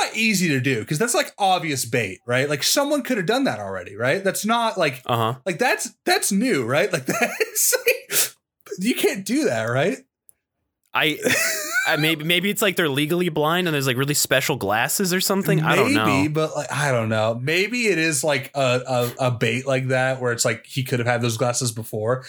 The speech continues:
Speaker 1: Maybe they're pulling someone out of, like, a developing world who's legally blind and has not had the opportunity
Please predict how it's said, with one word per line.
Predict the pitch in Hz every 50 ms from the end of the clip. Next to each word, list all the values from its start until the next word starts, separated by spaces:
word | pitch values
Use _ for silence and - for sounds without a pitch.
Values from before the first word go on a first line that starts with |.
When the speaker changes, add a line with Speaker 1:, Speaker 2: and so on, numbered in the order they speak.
| - - _
Speaker 1:
Maybe | - 156 180 220 302
they're | 294 330 311 - -
pulling | - - 180 180 185 196 202 202 190
someone | 196 - 214 196 185 175 156 139
out | 127 127 131 131 135 131 131
of, | 123 117
like, | 120 120 117 113 113 - - - _ _ _ _
a | - 135 139
developing | 135 139 123 139 139 143 143 139 - 165 147 131 117
world | 113 117 120 113 110 107 160 127 131 131 - _ - - _ _
who's | 160 165 139 -
legally | 143 139 143 147 139 151 151 151 143
blind | 127 131 127 135 139 135 131
and | 127 127
has | 127 120 123
not | 131 135 135 131
had | 139 135 135
the | 135
opportunity | 131 131 127 139 131 - - 127 123 123 123 131 135 143 156 156